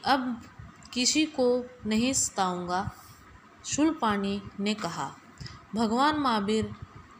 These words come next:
महावीर ने उसके सिर पर हाथ फेरते हुए कहा, "वत्स, आज से तुम मेरे शिष्य हुए। भगवान तुम्हारा कल्याण करेंगे।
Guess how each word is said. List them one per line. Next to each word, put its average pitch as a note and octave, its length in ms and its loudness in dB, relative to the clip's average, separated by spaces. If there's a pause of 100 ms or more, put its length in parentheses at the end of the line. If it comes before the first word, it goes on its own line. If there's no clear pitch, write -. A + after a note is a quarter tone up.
(120)
महावीर A3 520 2
ने F#3+ 320 -2 (760)
उसके D4+ 440 2
सिर D#4+ 240 2
पर A3 260 -2
हाथ G#3+ 240 2
फेरते C4 760 -2
हुए G#3+ 220 2
कहा, F3+ 400 -4 (460)
"वत्स, G#3+ 500 0 (480)
आज C4 280 6
से A3 500 4
तुम C#4+ 140 0
मेरे G#3+ 440 2
शिष्य A3 580 -2 (180)
हुए। F3+ 320 0 (640)
भगवान A3+ 480 4
तुम्हारा A3 460 2
कल्याण G#3+ 640 0 (640)
करेंगे। F#3 640 0